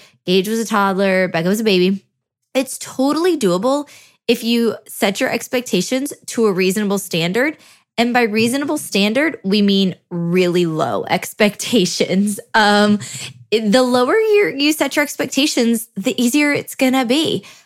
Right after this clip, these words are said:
But based on our experience, based on this road trip, it was, it was a twenty-three hour trip each way. We came up with some really awesome tips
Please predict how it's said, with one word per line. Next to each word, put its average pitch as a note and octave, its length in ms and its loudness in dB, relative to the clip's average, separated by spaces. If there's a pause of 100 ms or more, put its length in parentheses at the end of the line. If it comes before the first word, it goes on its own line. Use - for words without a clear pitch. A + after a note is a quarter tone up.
(100)
But G#3+ 240 0
based F4+ 320 2
on G#4+ 140 2
our E4+ 160 2
experience, G3 680 0
based A#3 380 0
on C#4 200 2
this C#4 180 -2
road G#3 160 2
trip, G#3+ 180 0
it F#3+ 180 -2
was, B3+ 320 2 (480)
it A3 120 4
was C4+ 200 0
a - 140 2
twenty-three B3 1000 -2
hour F#3+ 300 2
trip - 440 -2
each G3 300 -2
way. C3+ 560 0 (400)
We C4 180 4
came D4 380 0
up E4+ 160 0
with B3+ 100 2
some G3 480 2
really A#3+ 580 2
awesome G3+ 600 0
tips G3 520 -2